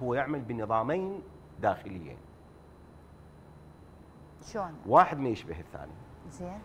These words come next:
Speaker 1: يعني، عندي نظام داخلي الآن، لو نفتح موقع مجلس النواب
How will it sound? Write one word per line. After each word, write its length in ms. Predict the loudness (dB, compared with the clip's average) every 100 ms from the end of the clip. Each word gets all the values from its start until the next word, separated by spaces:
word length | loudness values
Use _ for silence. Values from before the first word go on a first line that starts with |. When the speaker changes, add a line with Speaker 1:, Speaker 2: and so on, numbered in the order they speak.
| -6
Speaker 1:
يعني، 320 | 0 2 2 -2
عندي 260 | -2 0
نظام 380 | 2 6 4 6
داخلي 340 | 4 4 2
الآن، 300 | -4 0 0
لو 100 | 0
نفتح 340 | -4 -4 -6 -4
موقع 280 | -4 -4 -6
مجلس 360 | -6 -8 -10
النواب 360 | -10 -6 -6